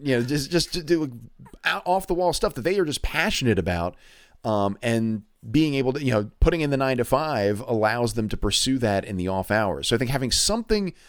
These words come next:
to look forward to that you are passionate about, whether it's research, whether it's creating something, whether it's, you know, uh, uh, whatever it is, I think that kind of love is important, to have something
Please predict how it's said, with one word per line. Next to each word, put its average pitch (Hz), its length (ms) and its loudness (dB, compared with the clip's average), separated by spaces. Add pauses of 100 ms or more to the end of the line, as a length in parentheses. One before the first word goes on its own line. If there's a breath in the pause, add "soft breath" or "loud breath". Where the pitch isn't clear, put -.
(160 soft breath)
to 113 160 -2
look 151 240 0
forward 151 420 0
to 127 140 2
that 113 100 2
you 110 180 -4
are 110 80 2
passionate 120 480 0
about, 101 220 2
whether 95 220 0
it's 87 120 -8
research, 135 540 0
whether 87 180 0
it's 85 120 -6
creating 113 500 -2
something, 113 380 -2
whether 92 260 2
it's, - 220 -6 (360 soft breath)
you 110 80 -2
know, 95 200 2
uh, 87 160 2 (100)
uh, 90 60 -16 (360)
whatever 156 600 -2
it 147 60 -2
is, 78 320 -2
I 90 100 -2
think 98 200 -6 (200)
that 107 340 2
kind 101 220 0
of 90 100 -2
love 90 360 0
is 87 120 -4
important, 87 400 -6
to 90 60 0
have 92 180 4
something 87 460 0